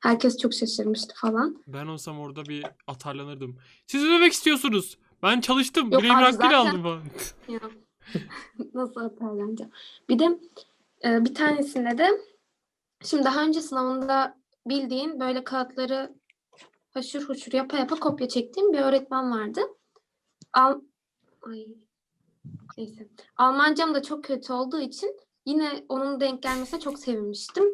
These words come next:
Speaker 1: Duvara doldurdum ben bir şeyleri. Sonra üstüne de ceketimi astım. Ee, stajyerler vardı. İspiyonlamazlar diye düşünmüştüm ama o ispiyonladı yüksek ihtimalle.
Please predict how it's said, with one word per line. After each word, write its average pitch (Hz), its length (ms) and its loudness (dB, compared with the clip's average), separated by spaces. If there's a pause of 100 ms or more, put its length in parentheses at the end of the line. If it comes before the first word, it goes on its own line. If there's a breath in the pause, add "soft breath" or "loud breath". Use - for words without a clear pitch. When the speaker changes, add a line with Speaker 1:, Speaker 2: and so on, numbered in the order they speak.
(120)
Speaker 1:
Duvara 277 340 2
doldurdum 277 500 -4
ben 233 200 -2
bir 214 40 -12
şeyleri. 226 560 -4 (540 soft breath)
Sonra 294 280 2
üstüne 320 260 0
de 320 40 0
ceketimi 269 480 0
astım. 233 420 -4 (840)
Ee, 226 320 2
stajyerler 277 680 2
vardı. 226 420 -2 (920)
İspiyonlamazlar 262 1400 0
diye 233 160 -2
düşünmüştüm - 460 -8
ama 269 200 0
o 247 40 0
ispiyonladı 208 580 -6
yüksek 214 340 -6
ihtimalle. 226 600 2